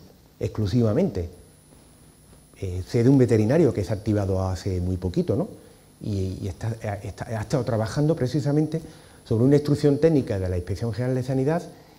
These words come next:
en el ámbito de la, de, creo que es algo de tránsito de animales.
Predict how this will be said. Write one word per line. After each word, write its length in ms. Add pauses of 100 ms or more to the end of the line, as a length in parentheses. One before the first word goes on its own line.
(240)
en 180
el 100
ámbito 360
de 140
la, 360 (200)
de, 380 (240)
creo 160
que 80
es 80
algo 180
de 100
tránsito 460
de 100
animales. 640